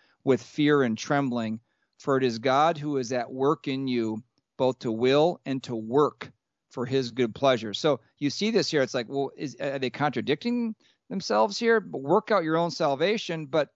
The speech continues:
it is God who's working in you. Well, which one is it? Is God who doing the work, or is it us? Well, it's really both. It's the believer's work here in our sanctification is to focus on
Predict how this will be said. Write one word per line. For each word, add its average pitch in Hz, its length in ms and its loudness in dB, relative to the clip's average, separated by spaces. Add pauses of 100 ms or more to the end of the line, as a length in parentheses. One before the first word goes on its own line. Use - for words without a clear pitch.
it 190 80 -4
is 151 140 -6
God 190 280 0
who's 170 160 -2
working 214 380 -2
in 156 80 -6
you. 123 140 -6
Well, 143 180 0
which 180 240 -2
one 180 140 -2
is 196 160 -2
it? 165 80 -6
Is 127 160 -6
God 139 240 0
who 220 80 -4
doing 220 180 -2
the 220 80 -6
work, 240 220 -2
or 165 100 -2
is 139 120 -2
it 151 100 2
us? - 340 -2 (480)
Well, 190 320 0
it's 180 140 -4
really 214 180 2
both. 170 480 0 (400)
It's - 260 -6 (280)
the 160 80 -2
believer's 190 640 0
work 160 600 0
here 127 440 -6 (260)
in 165 100 -8
our 139 140 2
sanctification 143 1000 -2 (320)
is 143 140 -2
to 120 140 -4
focus 151 560 0
on 185 360 0